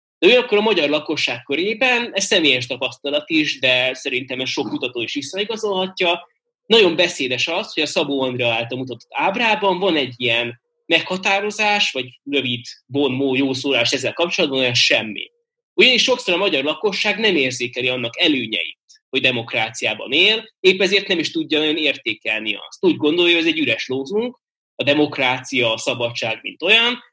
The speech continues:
hiszen ennek az előnyeit nem igazán érzékeli, ahogy, hát, ahogy a, ennek eltűnését sem annyira a saját bőrén. Ez az én véleményem, legalábbis így látom a dolgot. Azzal viszont vitatkoznék, hogy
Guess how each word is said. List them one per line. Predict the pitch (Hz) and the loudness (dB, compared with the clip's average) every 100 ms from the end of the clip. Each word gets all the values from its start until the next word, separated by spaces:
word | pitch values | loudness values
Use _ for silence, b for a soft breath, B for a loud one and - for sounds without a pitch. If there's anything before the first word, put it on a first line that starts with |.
| _ | _
hiszen | 185 185 185 185 - _ | -4 2 2 2 -6 _
ennek | - 202 202 | -4 0 2
az | 190 | 2
előnyeit | 202 202 202 208 202 202 | 2 2 2 2 2 -2
nem | 202 185 | 0 4
igazán | 151 147 147 | 6 6 2
érzékeli, | 139 131 135 139 165 156 156 | 0 -4 -4 -4 -2 0 0
ahogy, | 139 135 | 0 0
hát, | 139 131 151 | -2 -4 -4
ahogy | 139 139 | -2 -2
a, | 135 127 147 | -2 -2 -2
ennek | 147 139 - | -2 -4 -2
eltűnését | 147 139 131 117 110 113 | -2 -2 -2 -2 0 -2
sem | - 123 | -4 -4
annyira | 120 117 107 | -4 -2 -2
a | 107 | -2
saját | - 107 110 - | 0 0 -2 -8
bőrén. | - - 85 92 - _ _ | -10 -8 -8 -10 -14 _ _
Ez | - 131 | -6 -2
az | |
én | 127 120 117 | 0 0 0
véleményem, | 120 113 107 104 104 107 | -2 -2 -2 -4 -6 -6
legalábbis | 110 117 113 - | -6 -4 -6 -8
így | 123 | -8
látom | 107 107 107 | -10 -10 -10
a | 107 | -12
dolgot. | - 98 104 82 - _ _ B B - | -10 -12 -12 -14 -20 _ _ B B -2
Azzal | 185 208 240 | 0 2 2
viszont | 233 214 | 2 0
vitatkoznék, | 202 262 160 - 127 123 143 170 - | 0 -2 -2 -4 -6 -4 -2 -2 -2
hogy | - 139 135 131 | -2 0 2 0